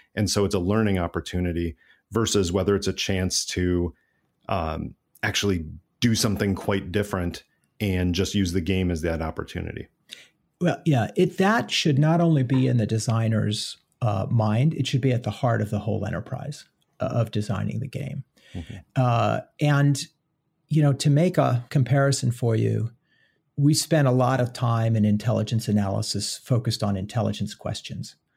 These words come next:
Speaker 2: and the idea of honing that question. And if we don't get that question right,
Speaker 1: Right.
Speaker 2: we're probably not gonna deliver a product that,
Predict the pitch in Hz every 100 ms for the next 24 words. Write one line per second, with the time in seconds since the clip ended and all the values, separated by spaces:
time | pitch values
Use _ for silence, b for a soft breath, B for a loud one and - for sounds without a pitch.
0 | b b b b b 120 104 101 104 104
1 | 104 104 - _ - 131 123 110 98 -
2 | 101 - - 104 107 120 196 208 139 -
3 | 139 131 139 - _ _ _ - - 139
4 | 131 - 151 139 151 - _ 131 123 131
5 | 87 _ 135 117 - - - - 127 -
6 | 147 160 127 123 123 127 120 131 131 131
7 | - -